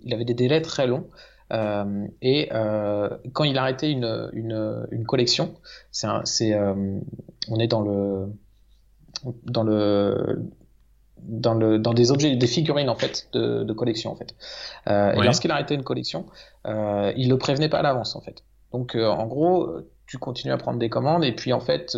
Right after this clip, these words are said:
Speaker 1: tu, tu, tu, tu peux pas les avoir parce qu'en fait, il t'annonce que ta collection elle est finie, qu'elle la fera plus jamais. Donc c'est assez problématique.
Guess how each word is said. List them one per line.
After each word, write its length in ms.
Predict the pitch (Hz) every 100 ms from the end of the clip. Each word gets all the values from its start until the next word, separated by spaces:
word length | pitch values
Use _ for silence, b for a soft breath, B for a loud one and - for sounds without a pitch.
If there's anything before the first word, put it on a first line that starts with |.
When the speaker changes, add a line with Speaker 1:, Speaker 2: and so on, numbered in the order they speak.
| 107
Speaker 1:
tu, 180 | - 117
tu, 420 | - 110 107 117 -
tu, 180 | -
tu 120 | - 127
peux 100 | 110
pas 120 | 135
les 140 | 123
avoir 300 | 113 143 165
parce 140 | 147 -
qu'en 120 | 113
fait, 220 | 151 -
il 60 | 127
t'annonce 320 | 117 147 -
que 100 | -
ta 120 | 110
collection 400 | - 110 110 135
elle 60 | 113
est 60 |
finie, 300 | 110 120 156
qu'elle 100 | 123
la 80 | 113
fera 180 | - 113
plus 100 | 135
jamais. 280 | 120 110 - B B B B B -
Donc 100 | 123
c'est 100 | 127
assez 200 | 151 160
problématique. 540 | 165 131 113 - -